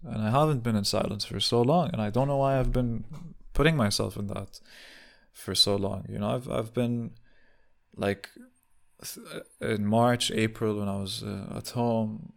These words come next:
um, I used to meditate at night, and I used to meditate for half an hour, an hour, and reach silence.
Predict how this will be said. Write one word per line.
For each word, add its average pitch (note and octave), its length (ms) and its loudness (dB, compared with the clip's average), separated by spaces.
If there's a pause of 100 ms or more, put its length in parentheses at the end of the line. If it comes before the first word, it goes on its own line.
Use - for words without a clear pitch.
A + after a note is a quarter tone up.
(120)
um, A2 640 -6
I - 100 -6
used A2 180 2
to B2 60 0
meditate C3 440 2
at - 100 -12
night, G#2 380 -4 (1120)
and G#2+ 80 -2
I G2+ 40 2
used G#2+ 180 4
to A#2 60 -4
meditate B2 480 2
for F#2+ 260 -4
half A#2+ 240 2
an A#2 100 2
hour, A#2 280 4
an G2 120 -2
hour, A2 320 2
and G2 180 -4
reach A2 200 0
silence. A2 680 2